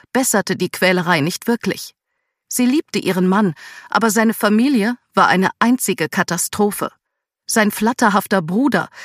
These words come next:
der jedes Jahr eine andere Frau präsentierte und einfach nur laut war,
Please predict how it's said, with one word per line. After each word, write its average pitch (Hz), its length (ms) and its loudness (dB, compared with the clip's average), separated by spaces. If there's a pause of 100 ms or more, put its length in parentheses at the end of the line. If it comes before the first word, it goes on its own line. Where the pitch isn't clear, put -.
(140)
der 170 140 0
jedes 185 420 -2
Jahr 202 240 2
eine 175 280 0
andere 196 300 0
Frau 185 280 -2
präsentierte 180 840 -2
und 190 260 -2
einfach 233 400 -2
nur 190 160 2
laut 190 300 0
war, 175 160 4